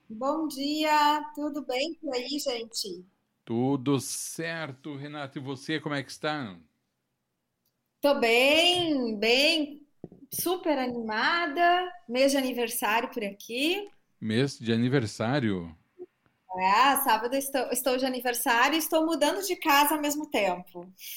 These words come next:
Speaker 2: Como
Speaker 1: <laughs> Então,
Speaker 2: assim?
Speaker 1: tô
Speaker 2: Ué.
Speaker 1: animada, cansada, porque acordei dois dias às seis da manhã pra fazer live às
Speaker 2: Ah.
Speaker 1: oito, mas tô bem feliz, né? Aniversário e mudança de casa, então.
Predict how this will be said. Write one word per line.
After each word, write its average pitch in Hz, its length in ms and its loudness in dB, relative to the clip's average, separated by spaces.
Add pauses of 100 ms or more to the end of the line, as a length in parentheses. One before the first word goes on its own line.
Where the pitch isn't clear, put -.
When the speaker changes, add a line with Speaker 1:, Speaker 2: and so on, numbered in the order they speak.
(260)
Speaker 2:
Como 294 180 4
Speaker 1:
<laughs> 190 80 2
Então, 254 380 4
Speaker 2:
assim? - 120 -2
Speaker 1:
tô 330 100 6
Speaker 2:
Ué. 320 280 2
Speaker 1:
animada, 277 640 2 (120)
cansada, 262 840 4 (460)
porque - 160 -2
acordei 302 560 4
dois 330 400 4
dias 294 320 2
às 277 100 2
seis 269 220 -2
da 254 80 -2
manhã 233 520 -2
pra 254 140 -6
fazer 214 300 -8
live 196 500 0
às 196 200 -8
Speaker 2:
Ah. 208 160 -2
Speaker 1:
oito, 277 340 0 (880)
mas 254 240 4
tô 294 140 4
bem 285 180 4
feliz, 339 500 2
né? 254 260 0
Aniversário 262 680 0
e 339 60 -6
mudança 339 340 -6
de - 140 -8
casa, 202 420 -2
então. 214 460 -8